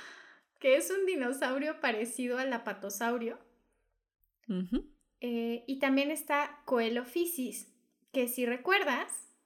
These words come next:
Speaker 1: eh, son los dinosaurios pequeñitos que salen en una de las películas de Jurassic Park y que si te descuidas tantito te comen.
Speaker 2: Ah, sí. Sí, que se ven súper castrocitos,
Speaker 1: Ajá, unos
Speaker 2: ¿no? Porque,
Speaker 1: chiquitines,
Speaker 2: o sea,
Speaker 1: ajá,
Speaker 2: se
Speaker 1: sí.
Speaker 2: ven inofensivos, pero como son un buen.
Speaker 1: Ajá, sí, te atacan todos juntos y entonces mueres.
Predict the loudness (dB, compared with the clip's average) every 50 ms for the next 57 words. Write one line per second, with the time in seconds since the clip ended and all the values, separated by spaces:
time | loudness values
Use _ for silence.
0 | _ _ -4 -2 0 0 0 -2 -2 -4 -2 -2 0 0 0 0 -2 -2 -2 -2
1 | -2 -2 -2 -2 -2 -4 -4 -6 -8 -4 -2 2 2 2 2 0 -2 -6 -4 -4
2 | -6 -6 -4 -4 -4 -2 -2 -2 -2 -2 -2 -2 -2 -2 -2 -2 -4 -4 -6 -6
3 | -8 -6 -6 -4 -2 -2 -2 -2 -4 -4 -4 -4 -4 -6 -6 -10 -12 -12 -8 -6
4 | -6 -6 -6 -8 -14 -20 -20 _ _ _ _ _ _ _ _ _ _ _ -6 -2
5 | 2 2 2 2 0 -2 -4 -2 0 0 0 0 -2 -2 0 2 2 2 2 2
6 | 0 0 0 0 0 0 0 0 0 -2 0 0 -2 -2 -6 -12 _ _ _ _
7 | _ _ _ _ _ _ _ _ _ _ _ _ _ _ 0 2 2 2 2 2
8 | 0 0 0 -2 -4 -8 _ _ _ _ _ _ _ _ -6 -4 -4 -2 -2 0
9 | 0 0 0 0 -2 -2 -2 -2 -2 -4 -4 -4 -4 -4 -2 0 2 2 4 4
10 | 2 2 2 2 2 0 0 -4 -6 -6 -4 0 2 2 2 4 4 2 4 4
11 | 4 4 2 2 4 6 8 8 8 6 4 2 2 2 2 4 2 0 0 0
12 | 0 0 0 2 0 0 0 2 2 2 2 2 0 0 0 0 2 2 2 2
13 | 2 4 2 2 2 2 2 2 2 6 6 6 6 6 2 2 2 4 6 6
14 | 6 6 6 6 6 4 4 4 0 0 0 0 0 0 -2 -4 -2 -2 -2 -2
15 | -4 -2 0 0 0 0 0 -2 -6 -12